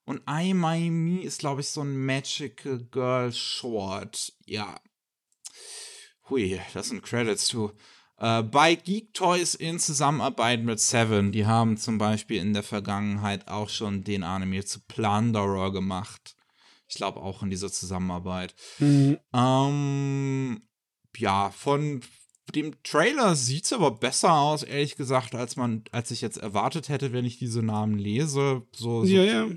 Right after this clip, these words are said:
Speaker 1: Plunderer war ziemlich Durchschnittsniveau.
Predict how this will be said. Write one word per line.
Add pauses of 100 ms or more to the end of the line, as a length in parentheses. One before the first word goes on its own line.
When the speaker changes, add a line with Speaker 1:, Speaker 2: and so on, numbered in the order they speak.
(140)
Speaker 1:
Plunderer
war
ziemlich
Durchschnittsniveau.